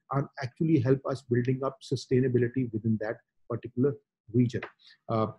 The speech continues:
these are some of the key success factors that I have designed over here, that I've mentioned over here. Uh, green programs, renewable energy sources,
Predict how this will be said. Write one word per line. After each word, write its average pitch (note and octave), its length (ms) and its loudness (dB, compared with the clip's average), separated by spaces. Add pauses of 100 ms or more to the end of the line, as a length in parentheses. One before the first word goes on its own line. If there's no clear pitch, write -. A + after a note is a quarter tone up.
these D3 120 4
are D3 100 8
some D3+ 180 2
of D3 120 2
the C#3+ 80 6
key D#3+ 160 0
success - 360 -2
factors D3 400 -2
that B2+ 160 2
I B2+ 60 2
have A#2 180 -2
designed B2 380 0
over C3 200 4
here, B2+ 320 0
that A2+ 140 -2
I've A2+ 180 -4
mentioned A2+ 380 -2
over B2 220 4
here. C3+ 240 2 (320)
Uh, G#2+ 240 2 (440)
green C3+ 220 2
programs, B2+ 640 4
renewable B2+ 500 2
energy B2 380 2
sources, B2 480 0